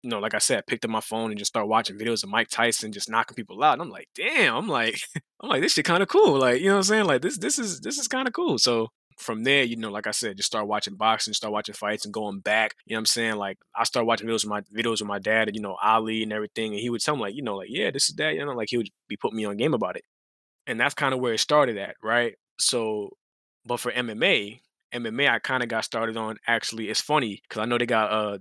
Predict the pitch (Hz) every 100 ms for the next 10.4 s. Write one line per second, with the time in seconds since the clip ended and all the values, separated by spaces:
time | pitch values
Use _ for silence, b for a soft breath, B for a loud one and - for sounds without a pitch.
0 | - - 107 98 104 - 104 - 135 120
1 | 107 107 110 110 - 104 101 120 104 117
2 | - 113 110 104 95 113 113 - 110 107
3 | 110 110 98 95 113 110 98 120 147 -
4 | - 107 95 139 151 151 175 - - _
5 | _ _ _ - 175 190 160 139 131 156
6 | 143 147 143 123 117 131 131 - 139 123
7 | 117 131 120 113 113 110 - 113 110 110
8 | 101 123 104 - 117 117 120 117 110 98
9 | 110 120 113 107 113 110 110 - 110 107
10 | 104 104 151 131